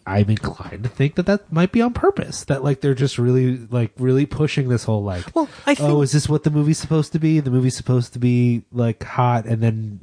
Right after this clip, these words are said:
Speaker 1: deadly? Okay, cool, we'll do
Speaker 2: Well,
Speaker 1: that."
Speaker 2: I think a lot of these eighties movies l-, led us to believe that slumber parties were nothing but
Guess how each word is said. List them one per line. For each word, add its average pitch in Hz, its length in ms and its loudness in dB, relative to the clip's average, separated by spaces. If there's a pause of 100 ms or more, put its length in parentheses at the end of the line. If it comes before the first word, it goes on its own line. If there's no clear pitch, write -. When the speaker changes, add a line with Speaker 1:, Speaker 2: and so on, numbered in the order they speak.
(120)
Speaker 1:
deadly? 127 480 0
Okay, 123 340 -2
cool, 113 160 -2
we'll 101 180 -2
do 143 120 -4
Speaker 2:
Well, 277 80 2
Speaker 1:
that." 240 80 0
Speaker 2:
I 240 60 2
think 294 200 0
a 262 40 2
lot 226 180 2
of 226 60 2
these 190 120 0
eighties 170 220 2
movies 135 380 0
l-, 110 340 -10
led 147 360 0
us 147 160 2
to 147 80 -4
believe 131 340 2
that 131 120 0
slumber 175 340 -2
parties 123 460 0
were 123 280 0
nothing 165 580 0
but 127 340 0